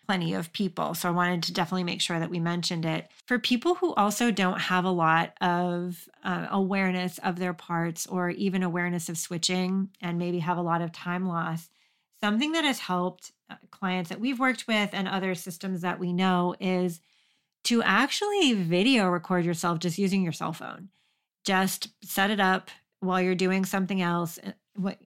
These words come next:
and leave it on, and encourage parts to record themselves and encourage parts to record messages for you. And you can leave that request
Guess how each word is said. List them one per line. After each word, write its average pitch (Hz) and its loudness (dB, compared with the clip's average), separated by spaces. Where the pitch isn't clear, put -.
and 185 0
leave 185 0
it 185 0
on, 170 0
and 196 0
encourage 196 -2
parts 175 -4
to 180 -4
record 175 -4
themselves 170 -2
and 180 -4
encourage 185 -4
parts 175 -6
to 180 -4
record 180 -4
messages 180 -4
for 214 -2
you. 175 0
And 175 -2
you 190 0
can 185 -6
leave 185 -2
that 170 -2
request 165 -2